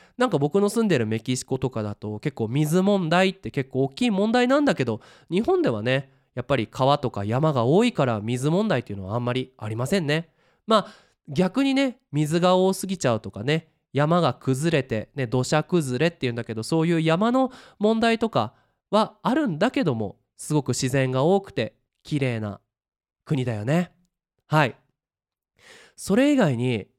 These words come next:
まあ、山以外に日本で多いものが、まあ、いくつかあって、その中で僕がびっくりしたのは島の数です。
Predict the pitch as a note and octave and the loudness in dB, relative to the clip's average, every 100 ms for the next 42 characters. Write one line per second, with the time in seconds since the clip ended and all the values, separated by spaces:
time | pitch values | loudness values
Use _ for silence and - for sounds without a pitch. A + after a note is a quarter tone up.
0 | _ B2+ C#3 G#2 - B2+ D#3+ A3 B3+ - | _ -2 0 -2 -6 0 2 2 0 -2
1 | B3 A#3+ F#3 G#2 A#2 G#2+ _ _ A#2+ C#3 | -2 0 -2 -2 -4 -4 _ _ -6 -2
2 | D3+ A2 G2+ G2 C3 C3+ C#3 B2 G#2 G2+ | -2 -2 -8 -2 2 2 2 -2 -4 -6
3 | G2+ A2+ G2 _ G2 G#2+ A2 - A2 A2 | -4 -4 -6 _ -10 -8 -8 -8 -6 -6
4 | _ - C3+ - - - - F#3 B3 C4+ | _ -2 -2 -2 -20 -20 -2 2 2 2
5 | D#3 A2+ A#2+ A#2+ D3 C3+ B2+ - D3 B2 | 2 0 -2 -2 0 0 -2 -2 -2 -2
6 | - G#2 G2+ D#3 E3 _ _ _ - - | -4 -8 -2 -2 -2 _ _ _ -6 -4
7 | - D3+ G#3 A#3+ A#3+ - G#3+ D3 E2 - | -2 2 2 2 -2 -2 -2 -2 -6 -14
8 | - | -18